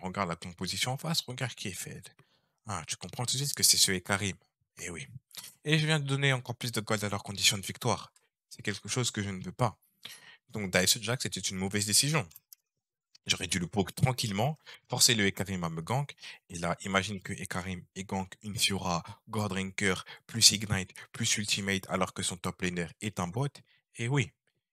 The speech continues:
j'ai beaucoup de chances de un v deux, surtout qu'ils n'ont pas d'anti-heal. Tout à fait. Et donc, on a, on s'est retrouvé dans une position délicate. Alors ici, je freeze, pourquoi ?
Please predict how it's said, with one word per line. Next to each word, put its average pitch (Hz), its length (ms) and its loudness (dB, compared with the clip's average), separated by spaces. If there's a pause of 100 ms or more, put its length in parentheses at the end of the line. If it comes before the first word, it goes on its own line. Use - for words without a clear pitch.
(160)
j'ai 90 140 -6
beaucoup 82 260 -6
de 87 80 -2
chances 98 240 0
de 98 80 2
un 95 100 0
v 135 100 2
deux, 131 160 0
surtout - 240 -4
qu'ils - 140 -10
n'ont 95 60 -6
pas 104 160 -2
d'anti-heal. 120 400 -6 (520)
Tout - 160 -6
à 110 60 0
fait. - 180 -8 (1700)
Et 165 100 6
donc, 170 320 2 (380)
on 160 60 6
a, 143 180 2
on 156 80 4
s'est 151 100 6
retrouvé 123 360 2
dans 107 120 0
une 98 140 -4
position 95 400 0
délicate. - 600 -8 (1080)
Alors 156 240 10
ici, 185 200 8
je 170 100 6
freeze, 175 260 0
pourquoi ? - 400 -2